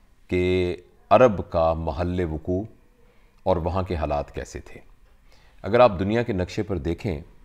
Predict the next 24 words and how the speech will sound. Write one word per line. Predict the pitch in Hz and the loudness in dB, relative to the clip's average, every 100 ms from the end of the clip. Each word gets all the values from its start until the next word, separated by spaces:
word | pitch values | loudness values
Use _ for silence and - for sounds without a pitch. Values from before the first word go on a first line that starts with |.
| - - - - | -20 -20 -20 -4
तो | 104 101 - - | -2 -2 -8 -4
तीन | 131 147 170 147 | 0 2 2 2
बर्रे | 92 92 95 | 2 4 4
आज़मों | 80 82 92 98 | 2 0 -2 -2
के | 92 90 | -4 -8
संगम | - 107 110 107 76 | -4 0 2 2 0
पर, | 69 67 - - - - - - 87 | -6 -8 -10 -20 -20 -20 -20 -10 -4
यानी | 90 90 - 92 | -2 -2 -4 0
एक | 107 - | 0 2
तरफ | 120 123 - - | 2 2 0 -8
अफ्रीका | 87 - 78 - 131 160 - - - - - - - - | -6 -4 -4 -2 -2 -4 -20 -20 -20 -20 -20 -20 -12 2
और | 87 98 95 69 | 4 4 4 0
यूरोप | 82 82 107 139 - - - - - - - - 90 | 2 4 4 2 -4 -18 -18 -16 -16 -16 -20 -6 0
और | 92 98 101 - 101 | 4 6 4 0 -4
इधर | 98 120 123 - 92 | 0 2 2 0 -2
ऑस-, | 92 - - - - | -2 -8 -20 0 4
पाक-, | 98 - 98 | 4 4 -10
एशिया | - 101 113 - 143 127 127 127 | -2 2 2 4 8 8 8 4
का | - 95 98 104 117 - - - - - - | 4 6 8 6 2 -8 -20 -20 -20 -8 -4
तकरीबन | 95 120 120 127 123 | 2 2 4 4 2
ख़त्म | - 139 151 | 2 6 6
होने | 113 98 95 87 | 6 4 2 2
वाला | 82 82 | 2 0
जो | 80 | 0